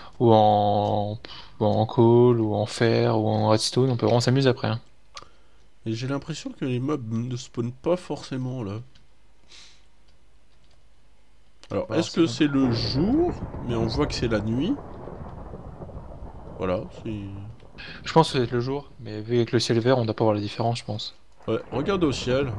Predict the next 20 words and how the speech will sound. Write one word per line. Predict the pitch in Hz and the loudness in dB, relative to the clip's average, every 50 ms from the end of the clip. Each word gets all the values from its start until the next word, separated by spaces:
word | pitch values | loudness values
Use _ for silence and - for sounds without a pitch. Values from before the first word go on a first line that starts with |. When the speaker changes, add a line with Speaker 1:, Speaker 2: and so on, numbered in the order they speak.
| - | -8
Speaker 2:
on | - - 104 | -8 -8 -6
dirait | 101 107 104 110 | -4 -2 0 2
le | 110 110 | 2 2
soleil, | 110 - - 120 120 135 147 | 0 0 0 0 0 0 0
mais, | 127 107 98 98 95 | -2 -2 -2 -2 -2
euh, | 92 90 90 90 87 87 87 92 | -2 -2 -2 -2 -2 -4 -4 -6
qui | 95 113 107 | -6 -4 -4
nous | 104 101 101 101 | -4 -4 -2 -2
éblouit | 101 101 110 110 107 98 | -2 -2 -2 -2 -4 -4
pas | 95 - 127 | -2 -2 -2
la | 123 120 | -2 -2
tronche. | 110 - 113 110 113 - - - - - - - - - - - - - - - - - - - - - - - - - - - - - | -2 -4 -6 -8 -8 -8 -10 -14 -14 -16 -16 -16 -14 -16 -16 -16 -16 -16 -18 -18 -18 -18 -18 -18 -18 -18 -18 -18 -18 -18 -16 -16 -10 -4
Speaker 1:
Ouais, | - 120 120 | -2 0 2
j'avoue. | 117 113 110 110 123 120 - - - - | 2 2 0 0 -2 -6 -10 -14 -16 -12
Bon, | - 120 113 | -8 -6 -6
attends, | 113 117 113 | -4 -4 -4
je | 113 | -4
me | 113 110 | -4 -4
téléporte, | - 117 110 104 - - - - | -4 -4 -2 0 2 0 2 2
moi. | - 131 - | 0 0 0